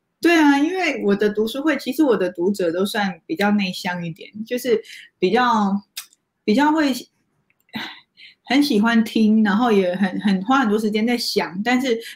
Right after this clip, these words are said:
比较害羞表达，比较不是话很多的，所以我 always 读书会都是我自己一个人在讲啊。然后我开了有，可能有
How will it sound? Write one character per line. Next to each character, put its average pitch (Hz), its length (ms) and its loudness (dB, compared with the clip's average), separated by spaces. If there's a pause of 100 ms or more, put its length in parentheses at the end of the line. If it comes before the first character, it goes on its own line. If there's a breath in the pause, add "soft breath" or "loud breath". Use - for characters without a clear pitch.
比 202 100 2
较 247 300 2
害 226 260 -2
羞 202 220 2
表 202 340 -4
达， - 220 -10
比 202 80 -2
较 233 100 0
不 233 120 -2
是 208 280 0 (1040 loud breath)
话 262 280 -2
很 202 220 -2
多 190 280 0
的， - 220 -6
所 330 180 2
以 349 40 2
我 277 100 2
always 285 520 2
读 247 140 -4
书 285 160 4
会 330 100 2
都 339 80 2
是 403 160 4
我 302 140 4
自 320 120 0
己 277 100 4
一 254 40 0
个 277 100 2
人 254 80 0
在 285 160 0
讲 196 340 -2
啊。 226 340 -4 (160)
然 254 100 2
后 359 160 2
我 214 60 -2
开 320 240 -4
了 302 100 0
有， 214 460 0 (1000 soft breath)
可 240 120 -2
能 214 200 2
有 240 240 2